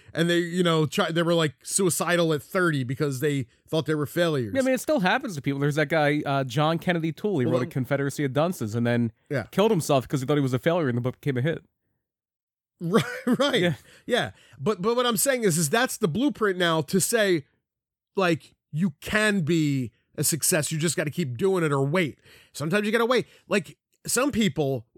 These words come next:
Speaker 1: are like, "Well, how long do I have to wait?" Sometimes until you're eighty, sometimes till you're sixty, sometimes you'll never get it.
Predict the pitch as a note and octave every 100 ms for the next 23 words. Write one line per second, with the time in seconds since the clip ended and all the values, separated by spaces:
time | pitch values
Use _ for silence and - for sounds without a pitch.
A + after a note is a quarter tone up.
0 | - F#3 F3+ E3+ D#3+ - - F#3 A#3 A#3
1 | G#3 F#3+ F3+ E3 B2+ F#2 _ - - D3
2 | D#3 F#3+ G3 D#3+ - - E3+ C3+ F3+ E3
3 | C#3+ D#3 C#3 G2+ - - - D#3 G3+ G3
4 | - G#3 F#3+ - G3 - A2+ - E3+ G#3
5 | G#3 G3+ D#3+ G3+ F#3+ F#3 F3+ F#3+ D3 F#3+
6 | D#3